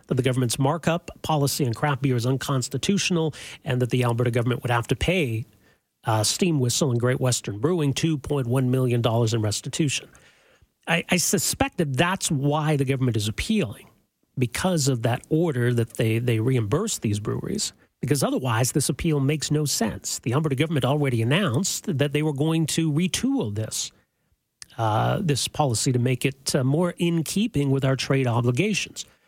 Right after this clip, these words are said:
Because there were two cases, as you remember. There was Artisan Ales, the importer,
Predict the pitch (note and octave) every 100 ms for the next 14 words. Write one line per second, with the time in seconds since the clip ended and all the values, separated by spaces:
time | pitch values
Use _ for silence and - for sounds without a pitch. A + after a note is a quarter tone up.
0 | _ _ _ D#3 E3+ F#3+ - D4+ - C4
1 | C4+ - B2 A#2+ A#2 B2 C#3 D3 - -
2 | _ _ _ _ _ _ _ _ - A#2+
3 | A#2+ - E3+ C3+ B2+ F3+ F#3+ G#2 C#3+ D3
4 | C#3+ F#3 G3 F3 C#3+ A#2+ A#2+ B2